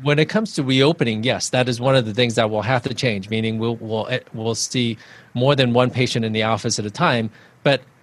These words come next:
we are going to continue with that physical distance, the physical distancing measures. Uh, in addition to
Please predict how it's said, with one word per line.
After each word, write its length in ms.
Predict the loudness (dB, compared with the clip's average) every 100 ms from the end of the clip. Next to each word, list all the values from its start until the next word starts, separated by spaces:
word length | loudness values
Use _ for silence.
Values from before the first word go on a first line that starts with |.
| -2
we 140 | 2
are 240 | 4 2 0 -2 -2
going 140 | 0
to 100 | -2
continue 520 | -4 -4 2 4 4 2
with 100 | 0
that 160 | 0 0
physical 340 | -2 0 0
distance, 480 | 0 -2 0 -4 -4
the 180 | -4 -6 -6 -2
physical 260 | -2 0 2
distancing 500 | 2 0 -2 -4 -2
measures. 440 | -2 -2 -6 -8 -10 -20 -20 -16 -6
Uh, 160 | -6 -4
in 120 | -2
addition 420 | 2 2 2 0
to 60 | 0